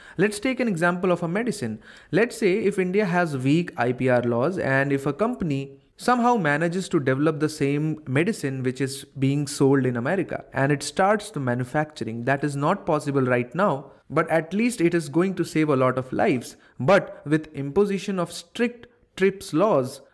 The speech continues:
only company A, which originally manufactured that medicine, is allowed to sell products in the developing countries as well.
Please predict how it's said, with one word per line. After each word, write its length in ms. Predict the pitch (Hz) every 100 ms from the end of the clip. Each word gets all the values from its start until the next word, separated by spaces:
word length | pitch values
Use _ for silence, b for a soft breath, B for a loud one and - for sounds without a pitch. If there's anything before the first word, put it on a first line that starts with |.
| b
only 300 | 202 254 262
company 480 | 185 165 170 170 170
A, 320 | 190 160 147 B -
which 300 | 151 165 - -
originally 480 | 156 220 220 226 220
manufactured 920 | 139 131 135 147 139 - 156 156 127
that 320 | 131 131 131 - _ -
medicine, 600 | 151 247 285 143 127 127
is 180 | 139 127
allowed 360 | 139 151 160 -
to 80 |
sell 220 | 135 131 127
products 500 | 135 147 131 - - b b
in 220 | 127 143
the 100 | 147
developing 540 | 135 127 127 139 147 139
countries 360 | 120 113 120
as 220 | 113 107 -
well. 160 | -